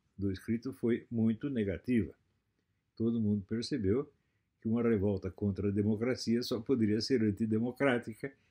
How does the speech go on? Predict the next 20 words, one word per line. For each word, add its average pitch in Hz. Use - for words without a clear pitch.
e 117
era 107
uma 135
coisa 107
que 123
ninguém 107
queria, 101
né? 87
A 120
não 156
ser, 117
evidentemente, 107
os 101
que 135
eram 95
adeptos 107
de 95
regimes 98
totalitários, 95
né? 110